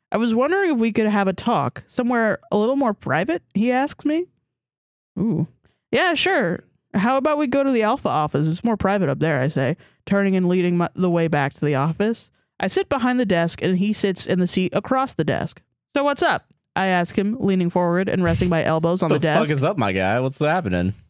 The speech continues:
Speaker 1: "I have a proposition to make that could help both of our packs," he states, leaning back in his chair.
Speaker 2: I don't like where this is going.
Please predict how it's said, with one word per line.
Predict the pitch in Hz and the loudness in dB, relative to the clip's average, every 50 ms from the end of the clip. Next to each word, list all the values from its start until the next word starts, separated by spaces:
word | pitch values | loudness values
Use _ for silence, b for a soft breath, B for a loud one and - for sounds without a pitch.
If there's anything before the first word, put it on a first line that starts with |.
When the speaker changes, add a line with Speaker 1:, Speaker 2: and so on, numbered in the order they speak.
| _ _ _ _ _ B B B B B B B B - | _ _ _ _ _ B B B B B B B B -6
Speaker 1:
"I | 220 | -2
have | 226 285 392 - 392 | -2 -2 0 0 -2
a | 330 | -4
proposition | 247 - - - 269 285 302 - 302 247 220 220 220 - 208 185 180 | -4 -4 -2 0 0 0 0 0 0 2 2 2 2 0 0 0 0
to | - - 160 | 0 0 0
make | 156 131 131 143 - - | 0 0 -2 -2 -2 -4
that | 185 185 | -2 -2
could | - 196 185 | 0 0 0
help | 196 226 240 202 | 0 0 0 -2
both | 202 190 180 170 196 208 247 214 - - | -2 -4 -2 0 0 0 0 0 -2 -2
of | 165 160 | -2 0
our | 147 147 | -2 -2
packs," | 147 - - 196 196 - 76 - - - - _ _ _ _ _ - | -2 -2 -2 -2 -4 -4 -6 -12 -18 -20 -20 _ _ _ _ _ -2
he | 185 | -2
states, | 165 - - - 139 139 - - - - - _ _ | -2 -2 -4 -4 -2 -2 -4 -6 -10 -16 -20 _ _
leaning | - 190 185 180 175 160 165 | -4 -2 0 0 -2 -2 -2
back | 156 131 120 131 - | -2 -2 -4 -4 -4
in | - 165 | -4 -4
his | 151 147 156 - | -4 -4 -6 -6
chair. | - 143 147 147 143 196 240 - _ _ _ _ _ _ _ _ _ | -6 -4 -2 -2 -2 -4 -4 -8 _ _ _ _ _ _ _ _ _
Speaker 2:
I | - 92 | -4 -2
don't | 95 98 | -2 0
like | 98 98 98 | 0 0 0
where | 98 98 | 0 0
this | 92 90 92 | 0 -2 -4
is | 98 87 | -4 -4
going. | 95 90 87 87 90 87 90 | -2 0 0 0 0 -2 -2